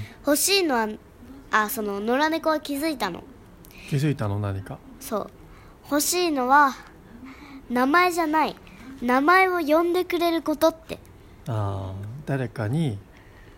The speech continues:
Speaker 2: 呼んでもらえて、誰かとつながりたいって思ったのかな？
Speaker 1: うん。
Speaker 2: うん。それがこのシーンかな？
Speaker 1: そう。そうだ。わかっ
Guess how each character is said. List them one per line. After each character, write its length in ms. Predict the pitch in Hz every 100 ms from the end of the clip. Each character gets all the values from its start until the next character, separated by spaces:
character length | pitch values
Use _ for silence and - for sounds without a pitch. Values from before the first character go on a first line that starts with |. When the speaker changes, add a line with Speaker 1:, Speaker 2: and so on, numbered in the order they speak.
| - - - - - - - -
Speaker 2:
呼 240 | 135 117
ん 80 | 123
で 80 | 127
も 220 | 170 135
ら 180 | 123 120
え 60 |
て、 400 | 113 - 165 120 101 - - - - -
誰 200 | 139 131
か 100 | 120
と 140 | 110 104
つ 160 | 123
な 120 | 123
が 100 | 127
り 100 | 127
た 100 | 127
い 40 | 156
っ 20 |
て 140 | 151
思 140 | 101 95
っ 40 |
た 140 | - 90
の 60 | 85
か 100 | 110
な？ 100 | 165 - - - -
Speaker 1:
う 120 | 262 233
ん。 80 | 214 - - - - - - -
Speaker 2:
う 40 | 120
ん。 220 | 98 87 - - - - - - - - - - - - - - - - -
そ 100 | -
れ 80 | 123
が 100 | 123
こ 160 | 113 131
の 120 | 120
シ 160 | - 131
ー 80 |
ン 20 | 104
か 140 | 95
な？ 120 | 107 - - - - -
Speaker 1:
そ 160 | - 220
う。 40 | - - - - -
そ 200 | - 311
う 60 | 294
だ。 100 | 254
わ 140 | 240 - - -
か 80 |
っ 60 | 339